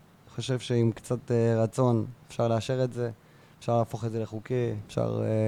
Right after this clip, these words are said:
ל-, להסדיר את זה. אתה יכול, אה, לצפות באין ספור סרטונים של מאות ואלפי אבוקות שנדלקים במשחק,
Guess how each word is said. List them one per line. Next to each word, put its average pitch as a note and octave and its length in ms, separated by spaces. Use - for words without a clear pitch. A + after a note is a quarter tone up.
ל-, G#2 420
להסדיר A2+ 520
את A#2+ 80
זה. A2+ 200
אתה G#2+ 460
יכול, A#2 340
אה, A2+ 140
לצפות A2 380
באין A2 760
ספור A#2+ 240
סרטונים A#2+ 600
של A2 180
מאות B2+ 560
ואלפי A2+ 360
אבוקות B2+ 300
שנדלקים A#2+ 500
במשחק, A#2 460